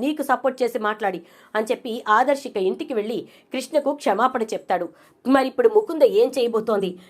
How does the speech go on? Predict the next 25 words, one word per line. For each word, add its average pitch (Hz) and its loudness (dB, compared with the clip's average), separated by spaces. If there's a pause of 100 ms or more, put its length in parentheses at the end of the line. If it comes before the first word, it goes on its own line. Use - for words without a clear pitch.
(160)
నెక్స్ట్ 302 -2
స్టెప్ 311 -4
ఏం 233 4
తీసుకోబోతోంది? 233 -2 (380)
ఆదర్శ్ 359 4
ఇప్పుడు 302 -2
ముకుందకు 277 -2
విడాకులు 247 2
ఇస్తే 214 -2 (340)
ముకుంద 254 0
ఇక్కడ 269 0
మురారి 247 0
వాళ్ళ 277 -2
ఇంటికి 277 -4
రావడానికి 214 0
ఉండదు. 190 -2 (340)
మరి 240 4
ఆదర్శ్ 240 2
ఎలాంటి 269 0
నిర్ణయం 247 0
తీసుకుంటాడు? 214 -2 (420)
మరి 339 4
భవానీదేవి 302 4 (100)
ఎప్పుడు 294 2
వస్తుంది? 208 2